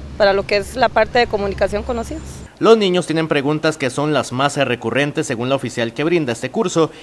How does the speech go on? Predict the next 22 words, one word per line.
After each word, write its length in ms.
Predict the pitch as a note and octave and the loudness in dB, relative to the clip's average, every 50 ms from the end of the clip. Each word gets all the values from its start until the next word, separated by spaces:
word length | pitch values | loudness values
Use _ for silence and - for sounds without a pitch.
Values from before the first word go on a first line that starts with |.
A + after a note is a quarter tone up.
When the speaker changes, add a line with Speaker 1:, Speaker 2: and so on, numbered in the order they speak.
| - - | -8 -4
Speaker 2:
y 80 | - D#3 | -2 0
que 140 | D3+ F3+ E3+ | 0 0 0
tiene 240 | F#3+ G3+ G3+ F#3+ - | 0 0 -2 -2 0
ocho 360 | - F3+ G#3+ G#3+ - G3 F3+ D#3+ | 2 4 4 4 4 4 4 4
años 320 | E3 F3+ F#3 F3 - - | 4 4 2 -2 -4 -6
de 140 | A2+ B2 A#2 | -6 -4 -2
ser 180 | - D#3+ D#3 D3+ | 0 0 -2 2
parte 380 | - D#3 D#3 D#3 D3+ - F3 | 4 4 4 4 4 0 0
de 120 | C#3+ D3 D3 | 0 2 2
la 100 | D3+ D3 | 2 2
fuerza 340 | - B2+ G#2+ A2 - A#2+ - | 0 -2 -4 -2 -4 -4 -2
pública. 460 | - F3+ F#3 G#3 F#3 - - G2+ - - - - - - - - - - - | 0 0 0 0 -2 -2 -2 -4 -6 -8 -14 -18 -18 -16 -18 -18 -6 0 4
Speaker 1:
Por 100 | B3+ B3 | 6 6
el 100 | B3 A3+ | 6 4
tipo 240 | - C4 - D4+ D4 | 2 0 2 4 6
de 80 | C4+ | 8
armas 400 | B3+ A#3+ A#3+ B3 B3+ B3 B3+ B3 | 8 8 6 6 4 4 2 2
que 140 | - - G#3+ | 0 2 4
hay, 340 | G#3+ G#3+ A3+ B3 D4 D4+ D4+ - - - - - - - - - - - - - - | 4 4 4 4 2 0 -4 -10 -14 -14 -14 -14 -16 -16 -16 -16 -16 -16 -14 -12 -8
si 140 | - C4 A#3+ | -2 2 4
he 80 | A3+ A#3 | 4 6
disparado, 760 | A#3 B3 A#3+ - - G#3+ G3+ G#3 G#3+ A3 A3+ A3+ B3 C4+ | 4 4 2 0 0 2 4 4 6 6 6 6 4 2